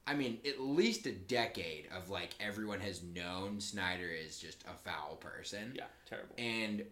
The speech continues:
Speaker 1: our team has just suffered because of it and because of his poor ownership and poor leadership. So,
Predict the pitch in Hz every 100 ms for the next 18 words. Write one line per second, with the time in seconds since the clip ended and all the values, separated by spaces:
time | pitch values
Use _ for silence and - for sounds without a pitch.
0 | - 117 117 117 120 107 95 95 - 98
1 | 90 107 95 92 85 85 104 117 135 107
2 | 95 95 98 92 87 92 - 92 90 87
3 | 87 87 87 82 80 87 82 82 76 73
4 | - - 95 95